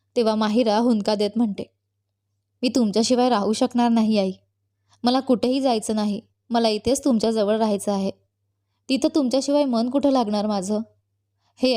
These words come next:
ऐकून शिखाजी समोर उभ्या असलेल्या प्रथमकडे एक नजर टाकून खोडकरपणे म्हणतात, "तुझं मन तर तिथं लागेलच, कारण प्रथम बेटा तुझ्यासोबत आहे.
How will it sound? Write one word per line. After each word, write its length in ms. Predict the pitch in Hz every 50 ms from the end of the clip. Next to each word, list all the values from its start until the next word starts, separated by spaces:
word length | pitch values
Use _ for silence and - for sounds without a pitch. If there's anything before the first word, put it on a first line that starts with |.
| 214
ऐकून 280 | 190 185 - 294 311 330
शिखाजी 460 | 302 - 254 - 240 226 220 220 220
समोर 300 | 214 - 220 208 220 226
उभ्या 220 | 233 208 196 220 214
असलेल्या 360 | 214 214 - 220 214 220 233
प्रथमकडे 580 | 226 226 208 - 226 220 220 214 233 214 202
एक 60 | 226 -
नजर 320 | 240 226 214 190 202 233 226
टाकून 360 | 208 208 196 - - 226 262
खोडकरपणे 560 | - - 254 214 190 - 208 202 - 226 220 220
म्हणतात, 340 | 233 247 208 180 - - - - _ _ _ _ _ _ _ _ _ _ _ _ _ _ _ _
"तुझं 280 | - 254 208 240 254 247
मन 280 | 220 226 220 220 220 226
तर 100 | 262 254 - 254
तिथं 160 | 233 - 262
लागेलच, 560 | 254 254 262 247 285 294 262 254 - - - - - _ _ _ _ _ _ _ -
कारण 220 | 214 208 220 226
प्रथम 360 | 226 - 208 196 - 233 226 220
बेटा 200 | 220 208 226 233
तुझ्यासोबत 580 | 233 233 202 214 214 - 233 202 214 220 208
आहे. 160 | 196 190 190